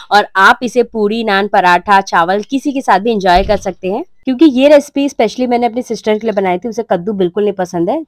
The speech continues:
और उसने जब ये खाया तो उसे बिल्कुल नहीं पता चला। तो गाइस, रेसिपी पसंद है तो गोल्डीज किचन के लिए एक लाइक, शेयर, सब्सक्राइब जरूर करना, बेल आइकन को भी जरूर प्रेस करना। तो आइए शुरू कर लेते हैं।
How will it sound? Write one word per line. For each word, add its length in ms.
और 140
उसने 300
जब 160
ये 120
खाया 260
तो 80
उसे 140
बिल्कुल 280
नहीं 120
पता 220
चला। 260
तो 80
गाइस, 240
रेसिपी 260
पसंद 320
है 60
तो 140
गोल्डीज 340
किचन 300
के 80
लिए 80
एक 100
लाइक, 280
शेयर, 120
सब्सक्राइब 400
जरूर 180
करना, 220
बेल 180
आइकन 220
को 100
भी 100
जरूर 220
प्रेस 180
करना। 220
तो 120
आइए 160
शुरू 220
कर 160
लेते 280
हैं। 120